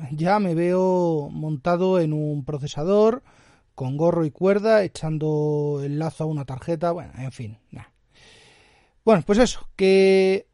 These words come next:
hay subsistemas de audio, pero también los hay gráficos, como hemos visto en la saga de los X-Window, y de disco, que ya tocará. Y hay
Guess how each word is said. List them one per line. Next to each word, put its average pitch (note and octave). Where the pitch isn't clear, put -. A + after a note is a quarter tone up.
hay A3
subsistemas D#3
de D#3+
audio, F3+
pero D3
también E3
los E3
hay B2
gráficos, G3
como D#3+
hemos E3
visto E3+
en D3
la C3+
saga E3
de D3+
los C3+
X-Window, F#3
y F3+
de E3
disco, F#3+
que C#3+
ya F3+
tocará. F#3+
Y F3+
hay G#3+